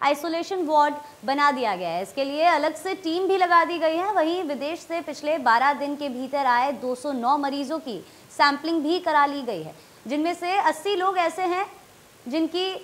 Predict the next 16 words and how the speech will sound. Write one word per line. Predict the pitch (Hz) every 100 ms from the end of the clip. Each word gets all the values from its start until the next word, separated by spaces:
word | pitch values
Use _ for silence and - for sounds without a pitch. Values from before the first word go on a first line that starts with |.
| - 254
रिपोर्ट | 294 330 370 381
आने | 339 330
का | 330 311
इंतजार | 285 269 262 262 285
है, | 359
जबकि | 339 - 320
बाकी | 254 - 294
की | 311
रिपोर्ट | 247 247 294 311
नेगेटिव | 254 240 262 285 240
आई | 170
है। | 156 170
हमारे | 202 220
संवाददाता | 247 247 262 294 302 339
ने | 370 392 - - - - -
सीएमओ | 330 359 381 415